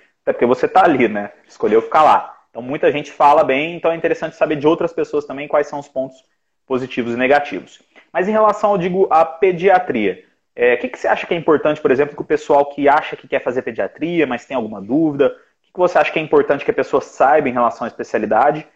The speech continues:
E se também você acha que existe um perfil de pessoa? A gente sabe, por exemplo, o ortopedista é um cara mais bruto e tal, não sei o quê, e a, o pediatra é aquele cara que gosta de criança e tal. Você acha que existe esse perfil ou não? Qualquer um pode fazer especialidade?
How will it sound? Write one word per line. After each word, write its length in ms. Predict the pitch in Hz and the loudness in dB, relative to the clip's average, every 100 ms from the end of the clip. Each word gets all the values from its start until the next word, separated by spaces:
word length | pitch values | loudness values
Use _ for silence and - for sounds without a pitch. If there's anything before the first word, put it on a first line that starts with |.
| _ _ | _ _
E 80 | 131 | -14
se 140 | - | -6
também 260 | 165 156 156 | -2 -2 -2
você 220 | 156 151 | -2 2
acha 200 | 143 151 | 0 0
que 100 | - | -4
existe 280 | 131 143 156 | -6 -6 -8
um 100 | 143 | -16
perfil 720 | - 151 135 - 135 139 139 - _ - | -6 -2 -2 -2 0 0 0 -8 _ -14
de 100 | 123 | -2
pessoa? 320 | 143 - 123 | 0 2 0
A 40 | |
gente 140 | 113 107 | -2 0
sabe, 220 | 123 113 | 0 2
por 80 | 113 | 0
exemplo, 180 | 107 110 | 0 -2
o 40 | |
ortopedista 580 | 101 113 113 117 123 123 | -2 -2 -2 -4 -6 -4
é 20 | |
um 40 | |
cara 160 | 123 110 | -2 -2
mais 260 | 113 104 107 | -2 -4 -4
bruto 580 | 117 131 160 139 107 | -2 4 6 4 2
e 60 | 110 | -8
tal, 320 | - 131 151 | -2 2 2
não 80 | 131 | 0
sei 100 | 110 | -6
o 20 | |
quê, 320 | - 143 156 - _ _ _ | -2 -2 -2 -8 _ _ _
e 440 | 123 135 147 151 - | -2 2 4 2 2
a, 240 | - - | 0 0
o 60 | 135 | -4
pediatra 500 | 147 127 120 123 123 | -2 2 4 2 0
é 20 | |
aquele 160 | 120 117 | -4 -2
cara 200 | 113 120 | -2 -2
que 60 | 113 | -2
gosta 240 | 107 107 | -4 -6
de 80 | 107 | -12
criança 800 | 123 101 95 135 135 117 101 95 | -14 -12 -6 -4 -4 -6 -10 -14
e 20 | |
tal. 400 | - 120 120 - - _ | -6 0 0 -2 -10 _
Você 100 | 117 | -4
acha 160 | - - | -4 -6
que 80 | |
existe 340 | 113 113 135 127 | -6 -2 -4 -4
esse 140 | - | -4
perfil 420 | 127 110 - 175 | 0 0 2 2
ou 80 | 170 | 2
não? 140 | 120 98 | 0 0
Qualquer 320 | 113 113 127 | -2 2 0
um 120 | 123 | 0
pode 220 | 120 113 - | -4 -6 -6
fazer 200 | 110 110 | -8 -8
especialidade? 800 | - - 104 95 - _ _ | -12 -12 -10 -10 -12 _ _